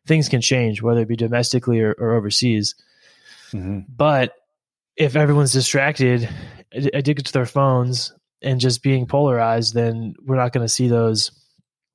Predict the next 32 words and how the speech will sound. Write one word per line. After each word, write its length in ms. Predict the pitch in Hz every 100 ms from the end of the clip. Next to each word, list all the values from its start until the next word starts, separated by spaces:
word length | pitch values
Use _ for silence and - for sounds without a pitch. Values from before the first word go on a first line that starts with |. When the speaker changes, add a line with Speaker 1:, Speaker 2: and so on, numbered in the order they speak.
| _
Speaker 1:
those 160 | 139 123
changes. 380 | 131 120 113 110
So 120 | 120
it's, 220 | 117 - - - - _ _ _ _ -
yeah, 180 | 160
man, 200 | 139 127
it's, 300 | 127 120 - -
I 60 | 143
think 160 | 165 147
that's 180 | 143
the 80 | -
biggest 240 | 135 131 131
limitation 680 | 120 123 123 120 123 117 - _ _ _ 143
that 120 | 135
I 120 | 143
can 140 | 135
see. 380 | 117 120 113 113 _ _ _ _ -
Um, 380 | 120 113 110 107
but 240 | 131 123
Speaker 2:
Mm-hmm. 460 | 90 _ _ _ 180
Speaker 1:
yeah, 60 |
to 60 | 151
shift 260 | - 185 185
it 120 | 156
back 200 | 139 143
to, 200 | 143 123 120 -
to 180 | - 143
domestic 460 | 131 127 135 135 123
politics, 500 | 120 117 127 113 - - _ _ -
you 120 | 139
know, 140 | 131
this, 380 | 123 127 117 -